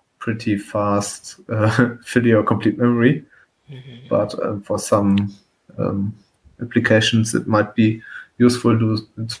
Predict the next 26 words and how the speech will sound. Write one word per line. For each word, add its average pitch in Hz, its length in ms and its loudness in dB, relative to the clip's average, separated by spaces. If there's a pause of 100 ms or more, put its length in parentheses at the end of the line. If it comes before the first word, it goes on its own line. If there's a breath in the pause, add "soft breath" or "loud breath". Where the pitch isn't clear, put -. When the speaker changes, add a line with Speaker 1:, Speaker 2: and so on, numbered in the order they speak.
(120)
Speaker 1:
to 117 100 -2
stream 113 500 2
a 110 40 -2
lot 107 160 0
of 107 100 -2
data 113 340 2
and 113 140 0
process - 640 -4
it 117 200 -6
directly. 113 560 0 (1000)
Speaker 2:
Right. 117 420 -12
Speaker 1:
But - 180 -8
yeah, - 280 -2 (1400 soft breath)
maybe 107 260 4
something 98 360 0
will 82 120 0
come 95 220 -2
up 98 300 -2 (180)
with, 98 340 -4
um, 85 460 -2 (1040)
the 98 100 0
new, 101 500 4 (460 loud breath)
well, 85 380 0 (180)
the 92 100 2
open 98 600 0 (1120)
Thunderbolt. 98 480 2